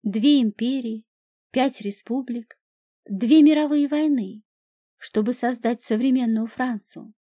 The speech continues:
И так с каждой более или менее благополучной страной.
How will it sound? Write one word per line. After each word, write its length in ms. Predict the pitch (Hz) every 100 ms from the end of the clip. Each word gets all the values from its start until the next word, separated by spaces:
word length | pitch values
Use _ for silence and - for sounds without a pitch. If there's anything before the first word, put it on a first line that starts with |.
| _ _ _ _ _ _ _ _ _ _ -
И 100 | 247
так 360 | - 320 311
с 100 | -
каждой 400 | - 277 277 254
более 460 | 240 208 294 277 254
или 340 | - 247 262
менее 400 | 254 285 285 247
благополучной 880 | 220 233 254 254 269 262 220 - 220
страной. 560 | - 247 262 214 190